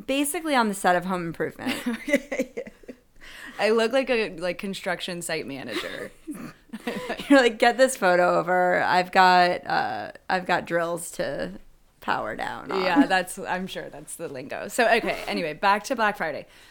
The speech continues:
Speaker 2: So I'm sixteen years old. They're working me, like, I, like, to the bone.
Speaker 1: God.
Speaker 2: And I just never will forget, I got scheduled to work Black Friday.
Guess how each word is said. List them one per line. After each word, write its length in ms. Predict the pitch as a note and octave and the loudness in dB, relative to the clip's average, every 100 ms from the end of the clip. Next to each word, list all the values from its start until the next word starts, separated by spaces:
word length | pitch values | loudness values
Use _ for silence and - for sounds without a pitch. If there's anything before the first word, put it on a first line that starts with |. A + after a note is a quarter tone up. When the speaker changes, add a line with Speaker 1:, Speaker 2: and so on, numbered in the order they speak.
| - | -6
Speaker 2:
So 120 | A#3 | -2
I'm 80 | A3+ | 0
sixteen 480 | B3 A#3+ - E4+ D#4 | 0 -2 -4 -2 0
years 280 | C#4 C4 | 0 0
old. 440 | F#3+ D#3+ D#3 D#3+ D3 - _ _ _ _ _ - | 0 0 -2 -6 -12 -18 _ _ _ _ _ -8
They're 300 | F#3+ G3+ G3 | 0 2 2
working 600 | F3 F3 F#3 B3 C4+ C#4 | 0 0 0 -2 0 0
me, 340 | C#4 C#4 C#4 | 2 0 0
like, 460 | G3+ F#3+ F3+ D#3+ - _ - | -2 -2 -2 -6 -18 _ -6
I, 440 | F3+ F3+ F3 E3+ - | -2 -2 -2 -4 -4
like, 200 | F#3+ F#3 | -6 -6
to 140 | - A3 | -6 -4
the 100 | F#3+ | -4
bone. 680 | D#3+ D#3+ D#3+ C3+ A#2+ G3 F#3+ - - - | -4 -4 -4 -8 -10 -10 -12 -20 -20 -16
Speaker 1:
God. 340 | E3+ - - | -12 -12 -6
Speaker 2:
And 400 | G#3+ G#3+ G#3 G3 - | -2 0 0 0 0
I 140 | F#3+ | -2
just 380 | F#3 G#3 G3+ - | -2 -4 -6 -8
never 400 | F#3+ F3 F3 G3 | -4 0 2 2
will 140 | G3+ | 0
forget, 500 | G#3 C#4+ G#3 E3+ E3+ | -2 -2 0 0 -2
I 100 | F3 | -4
got 220 | F3 F3 - | -4 -4 -6
scheduled 480 | - D#3+ F3 G3+ G#3 | -6 -4 -4 -6 -4
to 80 | |
work 200 | G#3 G3 | -6 -4
Black 200 | A3+ A#3 | -2 -4
Friday. 600 | - D3+ G#2+ F#2+ D2 F3+ | -4 -6 -6 -8 -8 -10